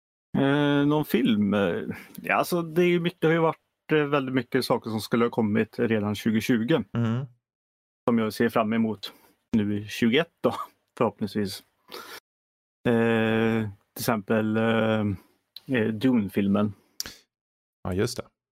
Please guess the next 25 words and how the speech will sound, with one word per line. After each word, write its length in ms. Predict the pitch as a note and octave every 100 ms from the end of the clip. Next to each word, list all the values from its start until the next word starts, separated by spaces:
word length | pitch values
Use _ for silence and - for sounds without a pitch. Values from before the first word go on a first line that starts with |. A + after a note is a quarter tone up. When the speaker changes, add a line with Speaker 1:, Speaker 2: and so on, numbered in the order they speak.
| _ _ G#2+
Speaker 2:
Mm. 260 | G2 G#2 A#2+ _ _ -
Speaker 1:
Och 180 | A#2
så, 640 | - A#2+ G#2+ G#2 G#2 G#2+ G2+ F#2 _ _ - _ _ -
ja, 100 | D3
men 180 | C#3+
vi 100 | C3
har 160 | B2 A#2+
ju 380 | A#2+ A#2 A2+ G#2+
Bond-filmen 840 | A2 C3+ A2+ G2+ - G#2 A#2 E3+
då, 140 | D#3
som 220 | A#2 B2+ A#2+
vi 260 | A#2+ A#2 G#2+ _ _ _ - - _ B2
fick 180 | A2+
en 80 | A#2+
liten 200 | A#2 B2+
nyhet 320 | B2 G#2+ A#2
om 140 | A#2 A2
här 100 | A2+
nu, 220 | A2 A2+
att 180 | A2 -
han, 440 | A2 A#2 A2+ G#2 - _ _ -
Speaker 2:
Mm. 460 | A2 A2 A2 A#2 B2 - _ _ _ _ -
Speaker 1:
de 100 | C3+
skjuter 280 | D#3 -
upp, 100 | D3